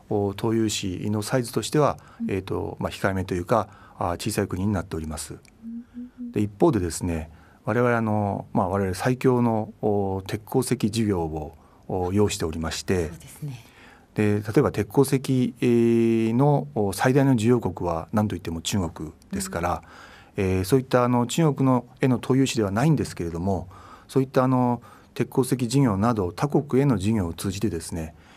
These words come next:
Speaker 1: えー、中国への、お、中国の、お、成長を取り組むと、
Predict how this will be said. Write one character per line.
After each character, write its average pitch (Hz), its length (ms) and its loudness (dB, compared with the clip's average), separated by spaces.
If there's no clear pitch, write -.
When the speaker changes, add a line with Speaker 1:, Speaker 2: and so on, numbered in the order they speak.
Speaker 1:
え 98 100 -2
ー、 92 40 -2
中 110 300 0
国 104 180 0
へ - 20 2
の、 110 220 2
お、 95 120 0
中 127 300 2
国 107 180 -2
の、 151 320 4
お、 104 120 -2
成 101 240 0
長 98 160 -2
を 127 80 0
取 95 200 -8
り - 60 -12
組 85 120 -10
む 82 40 -12
と、 - 180 -18